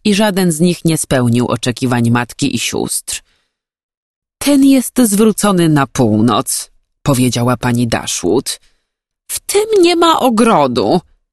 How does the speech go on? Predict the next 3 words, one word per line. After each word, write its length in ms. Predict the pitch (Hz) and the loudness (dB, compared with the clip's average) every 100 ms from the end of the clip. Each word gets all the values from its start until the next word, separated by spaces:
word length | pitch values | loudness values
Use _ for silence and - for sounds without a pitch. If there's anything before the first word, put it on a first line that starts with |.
| - | -2
rzekła 380 | 131 143 - 127 | -2 0 0 0
Margaret. 880 | 123 104 101 - 78 78 - - _ _ _ _ _ _ | 0 -2 -2 -4 -2 -4 -4 -10 _ _ _ _ _ _
„A 200 | 349 339 | 0 0